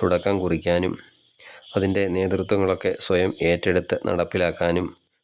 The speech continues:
ഒക്കെ സാധിക്കുന്നതാണ്. പുതിയ വ്യവസായങ്ങളോ വ്യാപാരങ്ങളോ ഒക്കെ തുടങ്ങാൻ ആഗ്രഹിച്ച് പലവിധ തടസ്സങ്ങളൊക്കെ നേരിട്ടുകൊണ്ടിരിക്കുന്നവരാണെങ്കിൽ ഇപ്പോൾ അതിനെല്ലാം അനുകൂലമായ അവസരങ്ങൾ,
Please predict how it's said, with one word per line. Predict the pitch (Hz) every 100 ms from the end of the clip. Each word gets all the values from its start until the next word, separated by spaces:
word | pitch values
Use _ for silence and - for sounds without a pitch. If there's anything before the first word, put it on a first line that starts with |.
| _
ഒക്കെ | 92 - - -
സാധിക്കുന്നതാണ്. | - 90 78 78 87 82 78 60 67 - _ - - - - - - _ -
പുതിയ | 117 117 -
വ്യവസായങ്ങളോ | 110 101 95 98 92 90 92 90 - - _ _ _ _ -
വ്യാപാരങ്ങളോ | 98 92 101 95 95 98 92
ഒക്കെ | - 98
തുടങ്ങാൻ | - 90 90 95 -
ആഗ്രഹിച്ച് | 90 87 85 87 82 - 78 - - - - - - -
പലവിധ | 95 92 92
തടസ്സങ്ങളൊക്കെ | 92 90 87 - 98 95 85 - - 98
നേരിട്ടുകൊണ്ടിരിക്കുന്നവരാണെങ്കിൽ | 92 90 90 95 90 85 80 87 87 82 80 80 76 - - _ _ - - - - _ 139
ഇപ്പോൾ | 131 139 135
അതിനെല്ലാം | 123 120 113 107 110 110 - -
അനുകൂലമായ | 95 92 98 98 98 98 101 -
അവസരങ്ങൾ, | 92 87 87 90 87